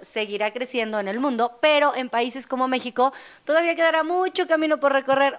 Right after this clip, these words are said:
Otro tema importante es que la tecnología puede ayudar a medir y prevenir fenómenos naturales como los huracanes, que, pues bueno, hoy el mundo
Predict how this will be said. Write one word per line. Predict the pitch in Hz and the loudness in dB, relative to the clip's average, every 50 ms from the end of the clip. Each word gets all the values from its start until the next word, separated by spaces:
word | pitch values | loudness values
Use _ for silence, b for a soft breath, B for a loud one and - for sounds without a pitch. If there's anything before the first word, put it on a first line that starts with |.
| - - | -4 0
Otro | - 302 311 311 330 339 | 2 2 2 2 -4 -4
tema | 330 - 302 285 277 285 | 0 2 2 2 2 0
importante | 285 277 - 240 233 233 - 226 226 220 - 247 247 - - 240 | -2 -2 -2 -2 -2 0 -2 -2 -2 0 -2 -2 -2 0 -2 -6
es | 233 - | -6 -4
que | - 262 | -4 -2
la | 247 208 | -2 -2
tecnología | - - 180 196 196 190 185 190 180 - 226 233 247 247 | -2 -4 -10 -8 -6 -4 -4 -4 -4 -2 0 0 0 0
puede | 247 254 277 285 330 | 2 0 0 2 2
ayudar | 339 294 262 208 190 208 220 226 226 - - - | -2 -2 -2 -2 0 0 0 0 -2 -6 -4 -2
a | 226 220 208 | -2 -2 -2
medir | 202 190 190 190 226 262 294 - - - | -4 -8 -8 -6 -4 -4 -4 -4 -8 -10
y | - 226 226 | -10 -10 -10
prevenir | - - 247 294 320 349 339 294 233 214 233 277 294 B B B B B B B | -6 -2 0 0 2 2 0 -2 -2 -2 -2 -2 -4 B B B B B B B
fenómenos | - - 226 214 220 220 233 240 240 233 240 233 220 190 | -10 -6 -4 -4 -2 -2 -2 -2 -2 -2 -2 -4 -4 -4
naturales | 185 185 175 - 185 180 180 190 208 254 277 - | -4 -6 -6 -4 -2 -2 -2 0 -2 -4 -4 -4
como | - 220 196 | -6 -6 -4
los | 180 180 170 - | -4 -6 -4 -4
huracanes, | 175 175 170 - 233 233 247 294 349 - | -6 -6 -2 -2 -2 -2 -2 -4 -8 -6
que, | - - 214 226 262 - - _ _ _ _ _ _ _ _ _ _ - - - _ - | -4 -2 0 0 -2 -2 -6 _ _ _ _ _ _ _ _ _ _ -20 -20 -20 _ -12
pues | - 196 196 | -10 -8 -2
bueno, | 202 214 214 196 175 156 B B B B B B B B B B B B - | 0 -2 -2 -2 -4 -10 B B B B B B B B B B B B 2
hoy | 247 254 269 285 277 - | 4 6 6 4 4 2
el | 240 240 240 | 2 2 2
mundo | 240 269 262 262 254 269 285 320 | 0 0 0 4 6 6 6 6